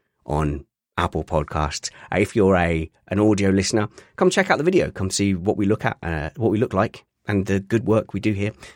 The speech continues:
with the video, and check out what Uncle Steve, uh, presents to the world as the face of Missed Apex. And if you're a video person,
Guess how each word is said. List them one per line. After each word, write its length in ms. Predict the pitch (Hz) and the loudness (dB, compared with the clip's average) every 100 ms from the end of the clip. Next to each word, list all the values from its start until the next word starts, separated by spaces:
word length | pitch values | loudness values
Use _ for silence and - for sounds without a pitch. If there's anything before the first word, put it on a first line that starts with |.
| _ - | _ -4
with 180 | 107 | -2
the 60 | 107 | 0
video, 340 | 101 98 104 135 _ | 2 2 0 -2 _
and 260 | 104 101 - | -4 -4 -4
check 220 | - 110 | -6 0
out 100 | 117 | 2
what 140 | 113 104 | 2 2
Uncle 240 | 117 131 | 0 -4
Steve, 320 | - 127 123 - _ _ | 0 0 0 -6 _ _
uh, 160 | 82 80 90 80 104 - _ - | -4 -2 -2 -4 -8 -12 _ -8
presents 420 | 131 139 131 - | -4 -2 -2 -4
to 120 | - | -4
the 80 | 143 | -2
world 540 | 131 151 131 131 127 - | 4 4 6 4 0 -4
as 140 | 104 | -4
the 80 | 117 | -4
face 360 | - 120 110 - | 0 0 2 2
of 200 | 104 117 | 0 2
Missed 240 | 107 - | 0 2
Apex. 360 | 123 131 135 - | 0 0 -2 0
And 80 | |
if 80 | 123 | 0
you're 140 | 131 131 | 2 2
a 40 | |
video 340 | 131 139 131 | 2 2 2
person, 420 | 131 131 123 120 | 4 0 0 -4